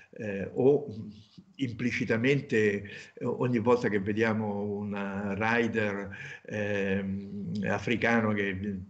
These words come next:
che consegna i pasti nelle nostre città, beh, quello è un conflitto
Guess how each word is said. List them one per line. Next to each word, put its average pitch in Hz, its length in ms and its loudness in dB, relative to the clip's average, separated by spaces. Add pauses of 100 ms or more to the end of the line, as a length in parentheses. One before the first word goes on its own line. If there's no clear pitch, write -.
(220)
che 104 180 -4
consegna 113 540 2
i 104 80 4
pasti 110 440 -2
nelle 104 160 -4
nostre 107 280 -4
città, - 420 -6 (500)
beh, - 220 2
quello 147 300 2
è 120 100 -6
un 117 100 -6
conflitto 123 800 -6